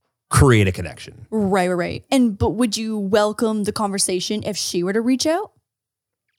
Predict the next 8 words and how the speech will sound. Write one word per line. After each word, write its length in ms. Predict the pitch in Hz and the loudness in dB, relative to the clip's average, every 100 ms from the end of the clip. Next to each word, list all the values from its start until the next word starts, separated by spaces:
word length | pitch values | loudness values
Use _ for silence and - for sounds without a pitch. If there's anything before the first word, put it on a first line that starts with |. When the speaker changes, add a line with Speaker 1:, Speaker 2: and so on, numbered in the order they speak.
| _ - - _ 123 | _ -14 -14 _ 2
Speaker 1:
Uh, 800 | 135 139 131 104 85 - - - - - - - - - | 4 4 4 4 2 0 -4 -6 -8 -10 -14 -20 -16 -2
um, 640 | 151 165 165 160 160 160 151 - _ 440 330 _ _ _ - - _ _ _ _ - | 2 4 2 2 2 0 -4 -12 _ _ _ _ _ _ -20 -20 _ _ _ _ 0
depends 340 | 139 156 151 | 4 4 6
in 60 | 131 | 6
what 140 | 98 | 4
context. 640 | 95 90 87 - - - _ _ _ | 2 0 -2 -10 -14 -20 _ _ _
Speaker 2:
Yeah. 280 | - 190 - - _ _ _ - | -2 -2 -2 -10 _ _ _ -2
Speaker 1:
Yeah. 220 | - 156 | 0 0